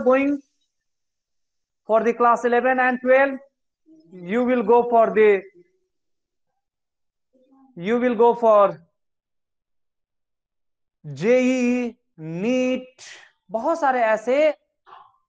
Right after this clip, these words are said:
हायर और बढ़िया कॉलेज में एडमिशन के लिए आपको एग्जाम देने पड़ते हैं। Unless or until you are cracking those competitive examination, you could not get better college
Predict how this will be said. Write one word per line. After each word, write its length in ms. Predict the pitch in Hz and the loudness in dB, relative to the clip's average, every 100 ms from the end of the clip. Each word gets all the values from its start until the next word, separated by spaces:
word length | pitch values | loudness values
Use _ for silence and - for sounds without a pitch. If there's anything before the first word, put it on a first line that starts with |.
| _ _ _ _ _ _ _ _ _ _ _ - | _ _ _ _ _ _ _ _ _ _ _ -20
हायर 540 | - - 190 233 247 | -16 -4 2 4 2
और 220 | 202 208 185 151 | 0 -2 -2 -6
बढ़िया 260 | 202 220 240 240 | -4 -4 -4 -6
कॉलेज 400 | 202 202 226 202 | -4 -2 -4 -6
में 140 | 208 | -10
एडमिशन 760 | 220 180 175 175 196 185 214 202 196 | -10 -8 -8 -8 -12 -10 -10 -10 -8
के 120 | 196 | -8
लिए 320 | 185 196 240 277 - - _ - | -4 0 2 0 -4 -16 _ -6
आपको 300 | 170 - 214 | -6 -2 -2
एग्जाम 460 | 185 147 156 185 | -2 -2 -2 -2
देने 240 | 175 170 156 | -2 -4 -4
पड़ते 400 | - 117 - _ | -12 -16 -18 _
हैं। 140 | 113 _ | -20 _
Unless 320 | 185 208 240 240 | -8 -2 -2 0
or 140 | 220 214 208 | -2 -2 -8
until 240 | 202 208 196 | -6 -6 -2
you 140 | 196 | 0
are 120 | 190 190 | 0 -2
cracking 460 | 185 175 170 220 196 | -4 -4 -4 -8 -4
those 240 | 196 196 196 | -2 -2 -4
competitive 500 | 185 185 175 175 185 | -6 -6 -8 -8 -8
examination, 840 | 180 165 180 185 202 208 254 247 254 - - | -6 -4 -6 -6 -10 -8 -6 -8 -10 -20 -8
you 80 | 254 - - | -6 -6 -6
could 160 | 226 | -4
not 460 | 202 294 320 - 190 | 0 2 2 -2 -2
get 200 | 202 226 220 _ _ _ - | 0 0 -2 _ _ _ -14
better 480 | 139 214 214 220 202 - | 0 2 2 0 0 -4
college 540 | 185 185 185 180 147 | 0 2 2 0 -4